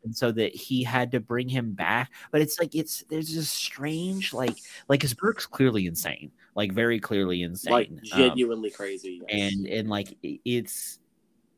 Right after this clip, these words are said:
Speaker 1: i-, i-, there's never really an explanation of how there's, like, this involvement with Candyman. Um, but, uh, yeah.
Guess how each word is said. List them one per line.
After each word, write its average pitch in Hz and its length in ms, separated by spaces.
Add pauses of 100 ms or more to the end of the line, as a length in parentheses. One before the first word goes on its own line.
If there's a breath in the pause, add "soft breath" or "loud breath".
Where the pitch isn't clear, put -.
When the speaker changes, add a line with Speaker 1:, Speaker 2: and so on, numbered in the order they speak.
(160)
Speaker 1:
i-, 123 640
i-, - 40
there's 147 220
never 196 260
really 175 220
an 151 60
explanation 117 800
of 110 120
how 101 680
there's, 110 220
like, 101 160
this 101 180
involvement 95 760
with 85 500 (480 soft breath)
Candyman. 131 800 (300 soft breath)
Um, 82 540 (760)
but, 101 240
uh, 87 420 (180)
yeah. 104 640